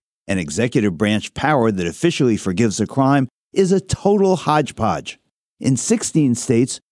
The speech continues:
pardons are frequently or regularly granted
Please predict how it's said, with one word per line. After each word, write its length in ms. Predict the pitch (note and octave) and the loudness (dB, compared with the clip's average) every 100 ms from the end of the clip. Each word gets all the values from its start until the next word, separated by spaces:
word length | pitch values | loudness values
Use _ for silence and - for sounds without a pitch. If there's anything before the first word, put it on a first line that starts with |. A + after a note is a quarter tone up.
| _ | _
pardons 400 | - C3 C#3 B2+ | -2 2 2 0
are 200 | A#2+ A#2+ | 0 -2
frequently 760 | A2+ - A3+ - F#3+ B2+ C#3 C#3+ | -2 -2 0 2 0 2 2 2
or 280 | - A2 G#2 | 0 2 4
regularly 600 | C3 G#3 G#3 E3 A#2+ G#2 | 4 4 4 4 4 2
granted 420 | F#2 G2+ G2 B2+ | 2 2 2 0